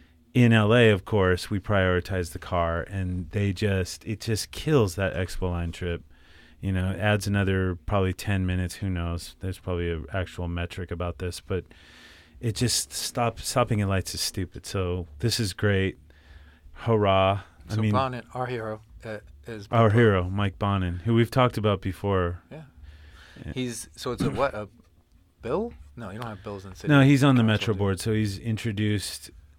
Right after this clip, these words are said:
Speaker 1: you know, a motion to maximize Expo signal priority. They, the Metro board, for some reason, cut peak Expo service bu-, uh, frequency by twenty-five percent.
Speaker 2: Right.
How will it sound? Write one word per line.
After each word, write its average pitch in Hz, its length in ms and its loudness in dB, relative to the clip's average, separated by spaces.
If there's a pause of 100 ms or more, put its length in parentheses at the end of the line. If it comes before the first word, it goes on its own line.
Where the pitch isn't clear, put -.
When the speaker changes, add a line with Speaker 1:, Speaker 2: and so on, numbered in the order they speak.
Speaker 1:
you 117 120 -2
know, 98 180 0
a 92 40 -2
motion 98 380 -2
to 98 60 -2
maximize 98 680 -4
Expo 98 380 -2
signal 95 340 -2
priority. 90 520 -2
They, 95 340 -2 (440)
the - 80 0
Metro 127 460 4
board, 117 460 6
for - 160 -4
some 120 260 2
reason, 101 420 4
cut - 460 0
peak - 460 -6
Expo 107 420 -4
service 95 720 -2 (420)
bu-, - 80 -2
uh, 107 200 -2
frequency 113 420 0
by 95 120 -2
twenty-five 98 400 -2
percent. 95 520 -4
Speaker 2:
Right. 85 200 -12